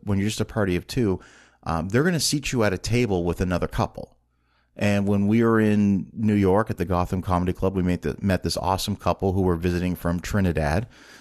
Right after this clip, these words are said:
And we ended up just having a great time hanging out with them. And then last night, we met this couple that was in line, and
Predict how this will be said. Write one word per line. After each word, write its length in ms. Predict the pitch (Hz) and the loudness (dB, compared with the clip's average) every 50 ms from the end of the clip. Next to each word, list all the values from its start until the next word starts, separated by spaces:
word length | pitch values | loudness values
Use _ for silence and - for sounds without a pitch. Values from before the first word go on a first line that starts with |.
| - _ - | -14 _ -2
And 140 | 95 95 | 0 2
we 140 | 92 95 98 | 2 2 2
ended 160 | 98 98 98 | 4 4 4
up 160 | 101 95 - - | 2 2 0 -4
just 140 | 95 - | -4 -2
having 180 | 104 90 87 90 | 0 0 0 0
a 40 | 80 | -2
great 300 | - - 90 95 101 - | 0 2 2 2 2 0
time 380 | - 101 104 101 95 95 87 | -2 0 2 2 2 2 0
hanging 240 | 87 87 90 92 98 | 0 0 0 2 2
out 160 | 98 98 82 | 2 0 0
with 160 | - 95 - - | 0 -2 0 0
them. 320 | 87 80 80 87 104 110 - - - - _ _ | 0 0 0 0 -2 -4 -8 -14 -20 -20 _ _
And 160 | - 98 98 104 | 0 2 2 2
then 100 | 107 110 | 2 2
last 400 | 110 110 123 151 170 - - 98 | 2 2 2 2 2 0 0 0
night, 240 | 82 78 85 95 | 0 0 0 0
we 100 | 80 98 98 | 0 2 2
met 200 | 95 98 98 - | 2 2 0 0
this 160 | - 95 - | -2 -4 -4
couple 320 | - - 98 90 - 98 95 | -2 -2 -2 -2 0 0 0
that 140 | 90 85 62 | 0 0 2
was 160 | 87 87 92 | 0 0 0
in 160 | 101 107 107 | 0 2 2
line, 640 | 104 90 80 78 78 85 117 151 165 165 156 147 - - | 2 2 2 2 2 2 0 0 -2 -4 -8 -8 -4 -2
and 680 | 95 92 90 90 87 87 87 87 85 87 85 - - | 0 0 2 2 2 2 2 2 0 0 -2 -4 -8